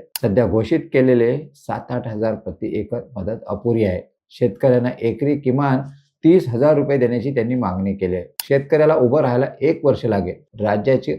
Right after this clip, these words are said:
अर्थव्यवस्था नाजूक असली तरी हात आखडता घेऊ नका. केंद्राकडून मदतीचं पॅकेज घ्या. केंद्राने बिहारला पॅकेज दिलं, महाराष्ट्राला का नाही देणार, असंही त्यांनी पत्रात म्हटलंय.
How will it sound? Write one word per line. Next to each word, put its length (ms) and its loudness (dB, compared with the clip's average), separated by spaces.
अर्थव्यवस्था 680 -6
नाजूक 480 0
असली 540 -2
तरी 220 2
हात 300 -4
आखडता 480 -8
घेऊ 400 0
नका. 380 -2
केंद्राकडून 640 2
मदतीचं 540 -2
पॅकेज 540 2
घ्या. 260 0
केंद्राने 480 0
बिहारला 480 0
पॅकेज 440 -2
दिलं, 400 4
महाराष्ट्राला 600 -4
का 320 2
नाही 160 2
देणार, 360 2
असंही 360 0
त्यांनी 300 0
पत्रात 460 -4
म्हटलंय. 340 -4